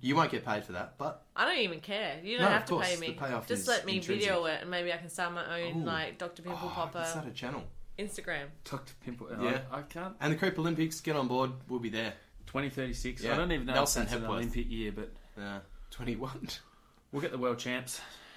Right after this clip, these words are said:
Speaker 3: coming up soon.
Speaker 1: Sick.
Speaker 2: World
Speaker 1: Um, you've got a tune from one of our mates
Speaker 3: Yeah.
Speaker 1: from the snowfields of Victoria.
Speaker 3: Yeah. So the tune we've got. So this is a friend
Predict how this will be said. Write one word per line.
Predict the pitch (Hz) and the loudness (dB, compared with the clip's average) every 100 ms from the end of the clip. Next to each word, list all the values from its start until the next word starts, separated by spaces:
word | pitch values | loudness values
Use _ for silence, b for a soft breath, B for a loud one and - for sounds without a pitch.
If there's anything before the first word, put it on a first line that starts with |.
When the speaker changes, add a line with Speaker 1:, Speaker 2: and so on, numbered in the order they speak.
| B B B B | B B B B
Speaker 3:
coming | - 117 113 | -8 -6 -6
up | - | -8
soon. | - 113 113 - - | -8 -6 -8 -10 -18
Speaker 1:
Sick. | - 208 | -8 -4
Speaker 2:
World | 110 - - | -2 0 2
Speaker 1:
Um, | 117 104 104 - - | 2 2 -4 -8 -2
you've | 156 | 0
got | 185 190 | 4 4
a | |
tune | - 156 180 151 | 4 0 2 0
from | 127 139 120 113 | 0 0 2 0
one | 117 147 | 0 0
of | 131 | 4
our | 139 127 | 4 6
mates | 131 151 151 | 8 8 8
Speaker 3:
Yeah. | 151 | 8
Speaker 1:
from | 123 117 | 6 4
the | 113 | 2
snowfields | 107 - - 123 131 139 135 127 107 107 101 | 2 0 0 2 2 0 0 2 2 2 -2
of | 95 | -2
Victoria. | 104 - 113 117 131 | -4 -2 0 2 2
Speaker 3:
Yeah. | 90 | 0
So | - 135 131 | -2 0 2
the | 131 | 0
tune | - 156 151 | -2 0 0
we've | 147 139 | -2 -2
got. | 127 127 131 - _ - | 4 4 2 -12 _ -14
So | - | -8
this | 127 131 | -6 -6
is | 131 123 | -6 -6
a | 120 | -8
friend | - 127 135 139 131 | -6 -4 -4 -6 -10